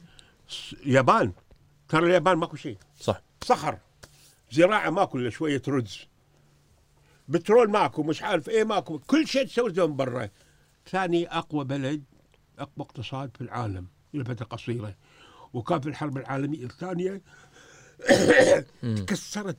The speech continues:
Speaker 1: بالكامل.
Speaker 2: صح.
Speaker 1: بدت من الصفر.
Speaker 2: من فترة بسيطة، يعني، تعتبر، آه،
Speaker 1: شوف
Speaker 2: مت-،
Speaker 1: الحين.
Speaker 2: نسبيًا، يعني.
Speaker 1: استخدموا
Speaker 2: استثمرت في
Speaker 1: الثروة.
Speaker 2: ال-، في ال-، في المدارس اللي فهمتها
Speaker 1: أيوة.
Speaker 2: أنا.
Speaker 1: استخدموا الثروة البشرية بالطريقة الصحيحة.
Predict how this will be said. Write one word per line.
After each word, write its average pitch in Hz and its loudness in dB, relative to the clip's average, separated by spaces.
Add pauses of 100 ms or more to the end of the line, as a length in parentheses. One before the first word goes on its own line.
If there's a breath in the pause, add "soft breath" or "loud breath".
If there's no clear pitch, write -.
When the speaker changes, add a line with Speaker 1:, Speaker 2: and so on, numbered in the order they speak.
(140)
Speaker 1:
بالكامل. 123 -4 (100)
Speaker 2:
صح. - -4 (180)
Speaker 1:
بدت 170 0
من 156 -6
الصفر. 143 -10
Speaker 2:
من 113 -2
فترة 127 -2
بسيطة، 117 -4
يعني، 90 -4
تعتبر، 92 -6 (120)
آه، - -6
Speaker 1:
شوف 190 -6
Speaker 2:
مت-، 131 -8
Speaker 1:
الحين. 110 -18 (440)
Speaker 2:
نسبيًا، 110 -2
يعني. 92 -8 (580 soft breath)
Speaker 1:
استخدموا 131 4
Speaker 2:
استثمرت 139 4
في 131 0
Speaker 1:
الثروة. 120 2
Speaker 2:
ال-، 104 0
في 110 -6
ال-، 95 -2
في - -16
المدارس 101 -2
اللي 92 -8
فهمتها 95 -6
Speaker 1:
أيوة. 139 -2
Speaker 2:
أنا. 87 -10
Speaker 1:
استخدموا 139 -6
الثروة 170 -6
البشرية 127 -4
بالطريقة 117 -6
الصحيحة. 117 -10